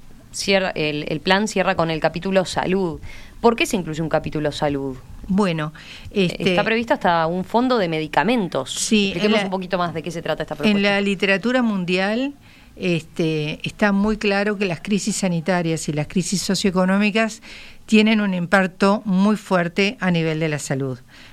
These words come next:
Speaker 2: La Intendencia tiene una red de atención primaria de veintitrés policlínicas y un equipo móvil. Se piensa fortalecer en el horario de atención en las policlínicas y crear dos equipos móviles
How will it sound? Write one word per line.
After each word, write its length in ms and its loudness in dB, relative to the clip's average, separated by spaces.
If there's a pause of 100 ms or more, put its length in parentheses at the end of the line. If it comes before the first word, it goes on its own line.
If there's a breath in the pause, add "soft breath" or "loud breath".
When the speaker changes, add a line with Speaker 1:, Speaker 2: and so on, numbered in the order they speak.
(100)
Speaker 2:
La 80 2
Intendencia 600 2
tiene 200 0
una 200 0
red 240 0
de 120 2
atención 480 -2
primaria 600 0
de 100 -2
veintitrés 500 -2
policlínicas 1040 -2 (300 loud breath)
y 220 4
un 180 2
equipo 400 -2
móvil. 520 0 (300 loud breath)
Se 200 -2
piensa 400 2
fortalecer 720 0
en 120 0
el 120 -2
horario 260 0
de 60 2
atención 480 -2
en 100 -2
las 100 -4
policlínicas 960 0 (300 loud breath)
y 100 -2
crear 540 4
dos 240 0
equipos 340 0
móviles 640 0